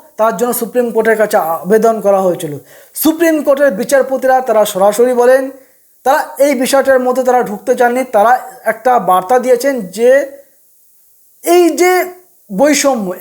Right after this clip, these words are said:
এই যে, আহ, ভিআইপি ব্যবস্থা, এটা বন্ধ হোক, সেটা সুপ্রিম কোর্টের বিচারপতিরাও চেয়েছেন, কিন্তু তারা কোনো নির্দেশ দেননি, তারা কোনো অর্ডার দেননি। তারা মনে করেন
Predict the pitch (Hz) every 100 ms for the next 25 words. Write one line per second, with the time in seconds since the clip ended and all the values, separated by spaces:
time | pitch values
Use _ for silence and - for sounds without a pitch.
0 | 247 285 220 277 302 311 311 _ - 196
1 | 190 190 190 175 - 277 311 311 254 226
2 | 208 196 180 214 214 277 330 - - _
3 | 160 233 262 247 320 - 254 247 240 233
4 | 254 247 254 220 208 233 208 214 240 247
5 | 247 226 208 160 135 - _ _ _ _
6 | _ 339 381 339 214 160 220 247 - 285
7 | 277 214 269 220 269 247 185 202 180 165
8 | 220 220 254 190 190 214 240 190 190 170
9 | 139 127 _ _ _ _ - 254 285 254
10 | 262 269 285 320